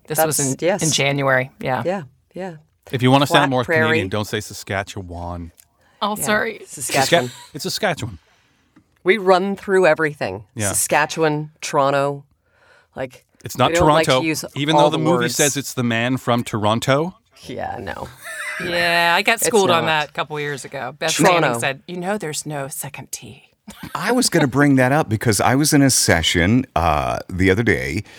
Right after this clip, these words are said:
Speaker 4: and it was, uh, with a, it was a Toronto studio, and I said, I can't remember what the word, but there was an, a T towards the end, and, uh, I, I did it, you know, the American way where I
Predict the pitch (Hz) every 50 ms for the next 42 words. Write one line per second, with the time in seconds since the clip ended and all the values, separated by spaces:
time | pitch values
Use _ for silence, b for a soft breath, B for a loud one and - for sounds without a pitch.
0 | B B B B B - 101 104 104 101 101 101 101 101 101 101 104 - 101 104
1 | 101 - 113 98 98 101 98 98 98 95 87 87 90 101 90 90 87 87 82 80
2 | 78 76 67 57 67 - _ _ 113 113 107 90 98 101 - 113 101 95 92 -
3 | - 95 95 92 95 - - - - 87 - - - 92 90 95 98 107 113 -
4 | - - 98 85 78 69 64 64 69 78 107 117 B B B B B B - 123
5 | 123 120 120 113 - - - - - 208 226 226 196 - - 113 - 180 180 165
6 | 156 151 127 117 113 - 98 87 95 117 107 92 78 87 82 104 95 95 90 101
7 | 92 92 - - - _ _ - - - 113 - - - 160 160 180 160 - -
8 | 131 123 104 87 98 87 - - 92 101 113 127 143 170 175 170 B B B B
9 | B B B B B B B _ _ 113 113 113 110 110 107 92 - - - 95
10 | 98 - 113 113 113 113 - 107 104 95 113 113 113 - - _ - 123 107 82
11 | 92 90 87 98 110 110 - 95 90 90 92 90 90 87 85 80